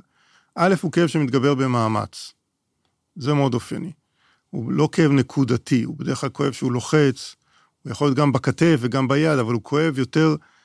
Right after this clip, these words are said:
לא כמו מחט או כמו דקירה, או זה כאב יותר עמום, כמו לחץ, כמו משהו כואב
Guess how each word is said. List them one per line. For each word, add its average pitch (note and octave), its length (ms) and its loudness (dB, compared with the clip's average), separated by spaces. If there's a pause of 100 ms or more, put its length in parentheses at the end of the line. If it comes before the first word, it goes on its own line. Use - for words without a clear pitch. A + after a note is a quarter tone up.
(220)
לא D3+ 140 2
כמו D3+ 320 2
מחט B2+ 480 2
או A#2+ 60 -8
כמו B2+ 180 -4
דקירה, A#2+ 460 -2
או A#2 140 -2
זה G#2+ 120 -12
כאב C#3 240 -6
יותר C#3+ 320 -6
עמום, D3+ 440 2
כמו A#2 240 -4
לחץ, C3 540 -2
כמו C3+ 200 -8
משהו C#3 300 -4
כואב C3+ 400 0